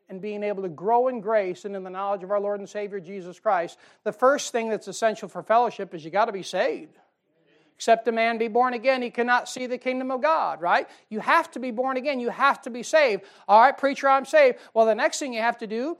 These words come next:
is make sure that on a daily basis you're confessing your sins, First John one nine. "But if we confess our sin, he's faithful and just to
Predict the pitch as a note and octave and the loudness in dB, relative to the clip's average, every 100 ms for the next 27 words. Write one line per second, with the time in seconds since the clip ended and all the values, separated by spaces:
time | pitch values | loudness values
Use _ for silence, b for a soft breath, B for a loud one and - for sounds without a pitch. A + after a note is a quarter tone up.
0 | b A#3+ G3 B3+ C4 - - C4+ A#3 A3 | b -6 -4 -2 -2 -2 -2 0 2 4
1 | G#3 F#3+ E3+ G#3+ D#4+ D#4+ A3 A3 G#3+ C4 | 2 2 -2 -2 -2 -4 -2 -2 -2 -8
2 | - A3 - G3+ - D#4+ A3+ - B3 B3 | -8 -8 -8 -8 0 2 0 -4 -10 -8
3 | C#4 - E4 A#3 D#3+ D3+ G#3+ G#3+ - A#3 | -10 -8 -6 -6 -8 -10 -6 -6 -2 -2
4 | A3+ A#3 B3 B3 A#3 F3 D#3 b b A3 | 0 -2 -2 0 -2 -2 -10 b b -2
5 | F#3+ A#3+ C4+ B3 D4 C4+ C4 B3 - C4 | -2 -2 -4 2 2 4 2 0 0 -4
6 | A3 G#3+ - C4 C4+ - B3+ A3+ F#3+ A#3 | -4 -10 -2 0 0 -2 -6 -6 0 0
7 | A3 A3+ A3 | -2 -8 -14